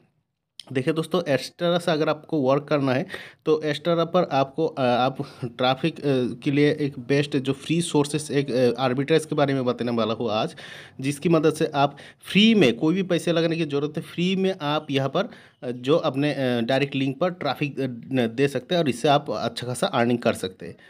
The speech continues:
तो बिना किसी देरी के मैं आपको दिखा देता हूँ साइट कौन सा है जिसका मैं आज, अ, बात करने वाला हूँ।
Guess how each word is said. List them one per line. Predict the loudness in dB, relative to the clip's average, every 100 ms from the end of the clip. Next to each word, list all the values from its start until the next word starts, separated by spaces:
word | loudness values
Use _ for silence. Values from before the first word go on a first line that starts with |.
| -20 _ -6
तो | -4
बिना | 0 0
किसी | 0 -2 -2
देरी | -2 -2
के | -2 0
मैं | 2 0 0
आपको | -2 -2 -4
दिखा | 0 2
देता | 2 4
हूँ | 2
साइट | 2 -2 2 2 2
कौन | 2 2
सा | 2 0
है | 0
जिसका | -2 -2 2
मैं | 2
आज, | 2 0 -2 -2
अ, | -4
बात | 2 0 0
करने | -2 -2
वाला | 0 -2
हूँ। | -4 -8